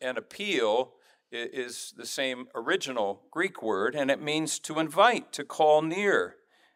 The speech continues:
A-, and notice he's speaking very personally, indicating his affection for them as members of God's family. He's pleading with them as believers, not unbelievers. He makes this plea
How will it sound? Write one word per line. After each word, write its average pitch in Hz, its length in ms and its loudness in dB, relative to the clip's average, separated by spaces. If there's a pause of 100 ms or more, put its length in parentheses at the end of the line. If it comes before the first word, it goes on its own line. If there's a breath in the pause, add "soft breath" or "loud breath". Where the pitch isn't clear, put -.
(120)
A-, 135 220 0
and 151 160 0
notice 214 320 4
he's 196 160 -2
speaking 196 420 -6
very 180 240 2
personally, 170 680 -2
indicating 160 640 -2
his 151 160 -2
affection 156 580 0
for 131 160 -6
them 113 240 2
as 107 160 0
members 147 480 0
of 123 140 -10
God's 131 380 6
family. 135 640 0 (360 soft breath)
He's 165 280 -6
pleading 240 640 -4
with 139 240 0
them 147 320 2
as 156 260 0
believers, 160 1000 -4 (760)
not 175 240 4
unbelievers. 139 1040 0 (1600)
He 127 80 -10
makes 175 260 2
this 170 200 -4
plea 139 520 0